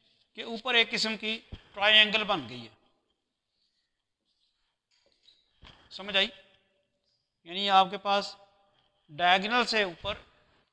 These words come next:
triangle ही बन गई ना ये वाली। ये देखें, ये triangle बन गई, diagonal के ऊपर बनी है,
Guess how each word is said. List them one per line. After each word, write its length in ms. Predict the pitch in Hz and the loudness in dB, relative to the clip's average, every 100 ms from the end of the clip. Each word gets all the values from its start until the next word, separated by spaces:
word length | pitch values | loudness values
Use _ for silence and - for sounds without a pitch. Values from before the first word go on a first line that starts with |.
| _ _ _ _ - | _ _ _ _ -8
triangle 300 | 185 214 269 | -6 0 0
ही 40 | |
बन 140 | 233 165 | 0 -4
गई 120 | 170 | -10
ना 100 | 262 | -10
ये 100 | 254 | -14
वाली। 180 | 165 - _ _ _ _ _ _ _ _ - _ _ _ _ - - _ _ _ _ _ | -20 -20 _ _ _ _ _ _ _ _ -20 _ _ _ _ -20 -20 _ _ _ _ _
ये 160 | 147 190 | -8 -4
देखें, 240 | 175 165 165 - - - _ _ _ _ _ _ _ _ _ _ _ - | -4 -6 -10 -18 -20 -20 _ _ _ _ _ _ _ _ _ _ _ -14
ये 140 | 175 | -12
triangle 360 | 180 190 196 196 | -6 -4 -4 -6
बन 180 | 190 175 | -12 -14
गई, 1120 | 180 - - _ _ _ _ _ _ _ 165 | -20 -20 -20 _ _ _ _ _ _ _ -6
diagonal 300 | 185 185 202 | -2 -2 -2
के 100 | 185 | -6
ऊपर 220 | 190 170 190 | -8 -8 -10
बनी 260 | 190 190 | -6 -6
है, 80 | 185 | -8